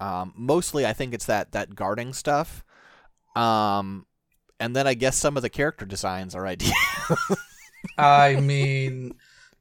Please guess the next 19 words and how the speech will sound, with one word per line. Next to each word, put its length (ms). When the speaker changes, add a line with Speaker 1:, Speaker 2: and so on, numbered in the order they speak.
Speaker 2:
oh 160
god, 240
we 100
were, 360
before 360
recording, 560
we 100
were 140
going 240
through 160
some 180
character 400
bios, 720
because, 320
like, 220
the-, 280
these 280
people 960
are 500